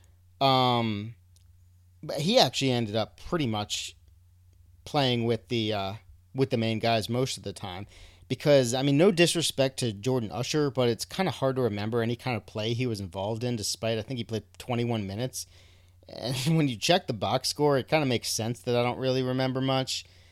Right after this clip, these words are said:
And I, while I totally understand and appreciate the glue guys whose impact go beyond stats, I'm really, I'm not sure that applies with Usher.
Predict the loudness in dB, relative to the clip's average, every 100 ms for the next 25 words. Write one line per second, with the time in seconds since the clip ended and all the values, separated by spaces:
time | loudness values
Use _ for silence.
0 | -20 -8 -2 0 2 6 10 10 10 4
1 | 4 4 2 0 0 2 0 -2 -4 -2
2 | 0 -2 -2 -2 2 2 4 2 -2 -6
3 | -4 0 -2 0 -2 -2 -6 -6 -4 0
4 | 0 0 -6 -8 -8 -10 -2 0 0 0
5 | -2 -2 -2 0 0 2 0 -2 -6 -6
6 | -4 -6 -6 -4 -4 -2 -2